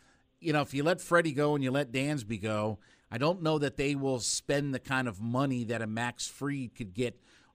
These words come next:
on the open market. Do you think his long-term is in Atlanta?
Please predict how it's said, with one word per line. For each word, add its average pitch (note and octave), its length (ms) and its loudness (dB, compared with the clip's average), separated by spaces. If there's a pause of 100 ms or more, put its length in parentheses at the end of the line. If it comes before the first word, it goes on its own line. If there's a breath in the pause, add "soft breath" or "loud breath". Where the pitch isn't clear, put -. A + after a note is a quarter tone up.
on C3+ 240 2
the B2+ 180 0
open B2 380 -2
market. A#2 480 0 (680 soft breath)
Do A#2+ 80 -4
you D#3 120 2
think F#3 260 0
his C#3+ 180 0
long-term E3+ 800 2
is C#3 200 -4
in C#3+ 120 0
Atlanta? F3 800 -2